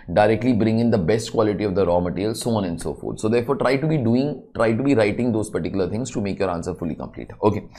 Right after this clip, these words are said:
That was, in this case, your question number four as such.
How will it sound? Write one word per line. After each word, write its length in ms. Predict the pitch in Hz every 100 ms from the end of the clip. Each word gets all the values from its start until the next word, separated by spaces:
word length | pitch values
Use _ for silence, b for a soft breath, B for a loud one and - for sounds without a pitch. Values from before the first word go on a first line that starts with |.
| B B B B -
That 220 | 147 196
was, 280 | 190 202 -
in 200 | 139 123
this 200 | 123 -
case, 280 | 143 151
your 280 | - 120 123
question 680 | 127 113 - - 120 135 120
number 400 | 95 90 95 120
four 320 | - 117 95
as 160 | 76 -
such. 460 | - - - -